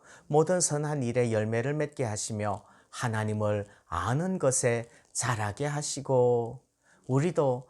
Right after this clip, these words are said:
하나님을 아는 지식에 자라날 수 있기를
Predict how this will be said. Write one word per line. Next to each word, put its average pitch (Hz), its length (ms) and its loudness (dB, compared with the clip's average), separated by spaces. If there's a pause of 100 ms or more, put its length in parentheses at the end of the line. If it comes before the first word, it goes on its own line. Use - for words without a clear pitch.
(160)
하나님을 151 600 0
아는 127 360 0
지식에 110 680 -2 (280)
자라날 127 520 0
수 - 160 0
있기를 113 580 -2